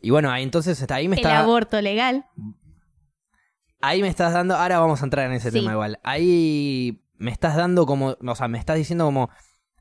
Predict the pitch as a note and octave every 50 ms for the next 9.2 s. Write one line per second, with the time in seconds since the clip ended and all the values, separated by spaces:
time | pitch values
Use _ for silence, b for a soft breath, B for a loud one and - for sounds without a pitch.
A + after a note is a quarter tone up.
0 | _ _ _ _ _ _ _ _ _ _ _ _ _ _ _ _ _ _ - -
1 | C#3 C3+ C3+ C#3 C3 - - G#3 F#3+ G3 F#3 - - G#3+ A3 G#3 E3+ A#2+ D3 C#3+
2 | C#3 C3+ C#3 C3+ C#3 D3+ E3 F3+ G3+ G3 F#3 E3+ D3+ C#3+ C3+ B2+ B2 A#2 A2+ A2+
3 | A2 G#2+ G2+ G2 G2+ - _ _ _ _ _ _ _ - D3 D3+ D#3 D3+ C#3+ -
4 | E3 D#3 - D#3 B2+ - D3 C3+ C3 C3 B2+ B2 B2 - - - D#3+ D#3+ D#3+ D#3
5 | C#3+ C3+ C3+ B2+ - E3+ F#3 G#3 G#3 - _ _ _ _ _ _ _ _ _ _
6 | _ _ _ _ _ - B2+ A#2+ B2 A#2 - F#3 G3 F#3 E3 C#3+ D#3 D3+ C#3 C#3
7 | C3 C3 B2 C3+ D#3+ F3 G3 G#3 A3 - _ _ _ _ _ _ _ _ - D#3
8 | - B2 A2+ A#2+ C3 C#3+ D3+ D3+ D3+ D3+ D#3 D#3+ D#3+ F3 - _ _ _ _ _
9 | C#3 B2+ -